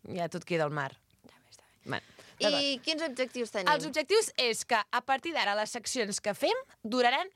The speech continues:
Speaker 1: vint minuts.
Speaker 2: Sí, perquè
Speaker 1: S'ha
Speaker 2: això
Speaker 1: acabat això de posar-nos un temporitzador, un cronòmetre i passar-nos deu minuts cada secció. Eh, fins la suda.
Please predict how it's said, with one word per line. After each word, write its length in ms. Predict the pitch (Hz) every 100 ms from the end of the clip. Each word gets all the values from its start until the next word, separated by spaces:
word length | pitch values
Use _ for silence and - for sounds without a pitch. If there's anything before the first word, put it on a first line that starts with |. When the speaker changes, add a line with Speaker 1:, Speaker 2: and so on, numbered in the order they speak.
| _
Speaker 1:
vint 360 | - 208 233 233
minuts. 400 | 190 165 156 -
Speaker 2:
Sí, 140 | - 220
perquè 260 | 202 196
Speaker 1:
S'ha 200 | 214 370
Speaker 2:
això 40 | 277
Speaker 1:
acabat 380 | 294 302 262 262
això 160 | 277
de 80 | 262
posar-nos 380 | 262 254 240 240
un 100 | 247
temporitzador, 800 | 247 233 208 233 208 208 208 285 508 _ - -
un 140 | 302 294
cronòmetre 560 | 285 262 277 320 466 508
i 120 | - 269
passar-nos 480 | 254 - 294 359 -
deu 180 | 254 247
minuts 260 | 214 202
cada 160 | - 175
secció. 300 | 175 - 180 -
Eh, 220 | 339 - _ _ _ _
fins 220 | 233 202
la 80 | 180
suda. 220 | 220 202